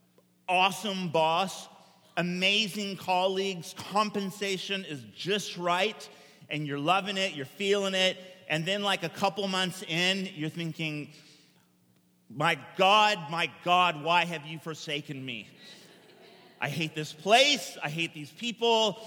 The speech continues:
And all of a sudden, what you thought was just this perfect situation, um, turns out to be something else. Have you ever experienced this?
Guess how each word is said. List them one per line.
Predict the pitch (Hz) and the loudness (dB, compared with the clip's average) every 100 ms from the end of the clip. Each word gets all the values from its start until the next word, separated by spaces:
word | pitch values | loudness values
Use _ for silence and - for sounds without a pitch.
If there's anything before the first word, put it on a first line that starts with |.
| - - - - _ _ - | -18 -20 -20 -20 _ _ -4
And | 160 160 165 | 0 0 2
all | 175 208 | 4 2
of | |
a | 202 | 2
sudden, | - 226 175 160 | -2 -2 0 -4
what | 165 | -8
you | 165 | -8
thought | - 208 170 | -2 -2 -2
was | 147 | -8
just | 156 - | -10 -12
this | 160 131 - _ _ _ _ | -12 -14 -16 _ _ _ _
perfect | - 247 285 - 110 - - _ _ _ _ _ _ | -12 -12 -10 -8 -10 -10 -20 _ _ _ _ _ _
situation, | - 180 - 151 143 175 - 95 90 _ _ _ _ _ _ _ - | -14 -14 -10 -10 -8 -10 -12 -14 -18 _ _ _ _ _ _ _ -12
um, | 110 | -10
turns | 107 127 113 | -10 -10 -8
out | 113 - | -8 -10
to | - | -14
be | 101 110 101 - _ | -12 -10 -12 -14 _
something | - - 123 123 107 110 | -18 -14 -14 -12 -14 -10
else. | 104 - - - | -12 -12 -20 -18
Have | 120 | -14
you | 131 | -10
ever | 131 135 | -10 -10
experienced | - - 143 127 - 95 | -14 -12 -10 -10 -12 -16
this? | 71 - | -18 -20